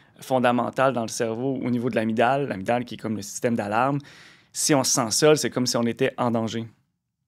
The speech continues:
Et c'est pour ça qu'on accorde beaucoup d'importance dans les études ou dans les interventions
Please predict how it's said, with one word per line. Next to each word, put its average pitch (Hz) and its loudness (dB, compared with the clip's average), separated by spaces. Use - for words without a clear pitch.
Et 123 0
c'est - 2
pour 156 -2
ça 160 2
qu'on 123 -2
accorde 117 -2
beaucoup 113 -4
d'importance 123 -4
dans 120 -2
les 110 -4
études 139 -2
ou 117 -4
dans 113 -4
les 113 -6
interventions 113 -8